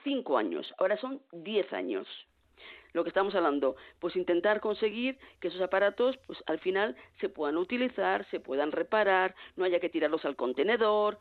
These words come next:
¿eh? Eso que se oye tanto la obsolescencia programada, que tanto se ha oído hablar de ello. Bueno, pues al final lo que se está buscando en esta ley de garantías es que el ciudadano tenga mayor seguridad de que el producto le va a durar más años y luego, en segundo lugar, lo como importante es que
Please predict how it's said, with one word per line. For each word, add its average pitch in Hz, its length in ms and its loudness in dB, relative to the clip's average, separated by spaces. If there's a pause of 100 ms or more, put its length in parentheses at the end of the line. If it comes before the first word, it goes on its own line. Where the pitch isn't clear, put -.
(180)
¿eh? 220 280 0 (300)
Eso 214 120 -4
que - 80 -4
se 226 100 -2
oye 214 120 0
tanto 208 260 0
la 190 80 4
obsolescencia 196 580 0
programada, 202 640 2
que 170 100 -4
tanto 170 260 0
se 170 120 -4
ha 165 40 2
oído 165 140 2
hablar 175 300 4
de 262 80 0
ello. 254 360 0 (280)
Bueno, - 100 -8
pues 175 140 -8
al - 100 -2
final 240 200 0
lo 254 40 0
que 233 80 -4
se 208 40 -14
está 233 140 0
buscando 220 420 -2
en 214 60 -2
esta 202 200 -2
ley 202 100 0
de 196 100 0
garantías 190 560 0 (300)
es - 180 -2
que - 60 -4
el 156 100 0
ciudadano 185 500 0 (160)
tenga 214 320 2 (180)
mayor 151 280 0
seguridad 175 440 2
de 156 80 0
que - 80 -4
el 135 60 0
producto 156 440 -2
le 147 140 -2
va 135 60 2
a 135 40 2
durar 135 360 0
más 135 260 -2
años 277 300 2 (420)
y 247 80 0
luego, 220 220 2
en 226 60 -2
segundo 196 280 0
lugar, 202 340 2
lo 180 80 -2
como 185 200 -2
importante 226 680 0 (280)
es 214 240 0
que 262 280 -2